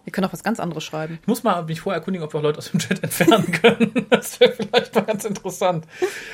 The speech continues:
Speaker 2: Dann habe ich noch eine Bitte an euch und zwar haben wir es schon mal gemacht mit der ersten Box von Pandastorm, machen es jetzt auch wieder mit der zweiten, nämlich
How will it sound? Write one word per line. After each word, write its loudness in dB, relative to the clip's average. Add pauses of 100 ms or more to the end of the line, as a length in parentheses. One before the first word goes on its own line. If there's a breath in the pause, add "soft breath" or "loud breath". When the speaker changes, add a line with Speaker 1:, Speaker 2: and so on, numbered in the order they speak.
(300 loud breath)
Speaker 2:
Dann 2
habe 2
ich 2
noch 4
eine 4
Bitte 2
an 0
euch -2
und -6
zwar -2 (360)
haben -4
wir -2
es -6
schon -4
mal -2
gemacht -4
mit -8
der -4
ersten -2
Box -6
von -10
Pandastorm, -6
machen -6
es -10
jetzt -10
auch -10
wieder -4
mit -8
der -10
zweiten, -2
nämlich -2